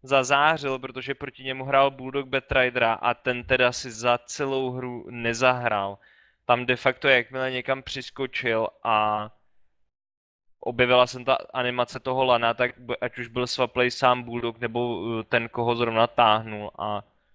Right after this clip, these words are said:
to byla jedna z mála her, kde byl Batrider de facto celou hru k ničemu a ten pick přišel taky vniveč, takže...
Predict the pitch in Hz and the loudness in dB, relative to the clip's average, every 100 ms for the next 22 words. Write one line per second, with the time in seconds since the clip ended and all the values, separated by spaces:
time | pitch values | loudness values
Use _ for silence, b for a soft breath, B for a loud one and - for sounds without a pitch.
0 | _ _ _ 113 113 120 120 117 120 123 | _ _ _ -2 4 4 4 -2 -2 -4
1 | 120 117 113 123 123 113 113 110 113 117 | -2 2 4 2 2 0 0 -4 -6 -4
2 | 113 113 - 113 120 117 110 117 - 120 | -6 -8 -4 -2 -2 -4 -6 -8 -12 -10
3 | - 117 113 123 120 120 113 - 127 117 | -8 -6 -6 -8 -10 -12 -10 -8 -8 -8
4 | 113 - - 104 104 104 110 107 - - | -10 -10 -6 -4 -4 -6 -12 -12 -12 -12
5 | - - - 113 104 107 - 110 110 104 | -10 -8 -4 -2 -4 -6 -8 -10 -8 -4
6 | 104 - - 110 110 113 | -4 -6 -8 -8 -4 -4